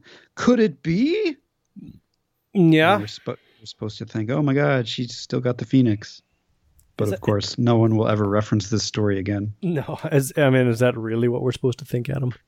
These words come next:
Speaker 1: I think so.
Speaker 2: Okay. Uh, yeah,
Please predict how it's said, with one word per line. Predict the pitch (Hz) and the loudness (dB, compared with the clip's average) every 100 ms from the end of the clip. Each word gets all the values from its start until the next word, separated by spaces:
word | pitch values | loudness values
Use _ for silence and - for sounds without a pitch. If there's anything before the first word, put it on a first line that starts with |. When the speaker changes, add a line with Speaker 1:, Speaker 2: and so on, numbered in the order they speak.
| - | -4
Speaker 1:
I | 220 | -4
think | - - 135 | -2 0 2
so. | 202 101 90 165 - | 2 0 0 -2 -4
Speaker 2:
Okay. | 165 - 156 - _ _ _ _ _ _ _ - - - - - - _ _ - | -4 -4 -6 -8 _ _ _ _ _ _ _ -20 -20 -20 -20 -20 -20 _ _ 2
Uh, | 170 170 175 165 165 - - | 6 8 8 6 0 -2 0
yeah, | 147 | 0